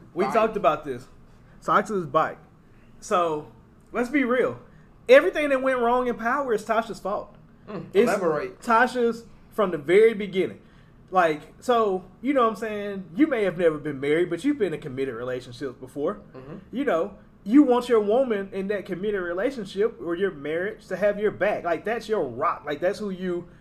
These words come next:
Speaker 1: you know what I'm saying? You gonna bounce these ideas off of.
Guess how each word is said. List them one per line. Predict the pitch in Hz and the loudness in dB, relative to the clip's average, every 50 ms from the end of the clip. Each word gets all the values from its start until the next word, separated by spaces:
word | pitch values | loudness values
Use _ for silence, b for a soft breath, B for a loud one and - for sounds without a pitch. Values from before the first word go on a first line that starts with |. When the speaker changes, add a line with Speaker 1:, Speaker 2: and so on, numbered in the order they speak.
| B B B B | B B B B
Speaker 1:
you | - 392 | 0 4
know | 359 | 4
what | 294 | 4
I'm | 285 | 4
saying? | 294 302 277 269 247 240 | 4 -2 -4 -4 -2 -2
You | 269 | -2
gonna | 302 370 277 233 190 | 0 0 0 0 0
bounce | 156 170 190 220 196 - - | 0 0 -2 -2 -2 -8 -12
these | - 202 196 196 190 170 - | -10 -8 -6 -6 -6 -8 -6
ideas | - 185 190 170 160 151 214 247 240 202 139 | -4 -2 -2 -2 -2 -4 -8 -4 -4 -2 -2
off | - 135 143 - | -2 -4 -4 -4
of. | 165 135 117 107 110 - | -4 -4 -4 -4 -8 -12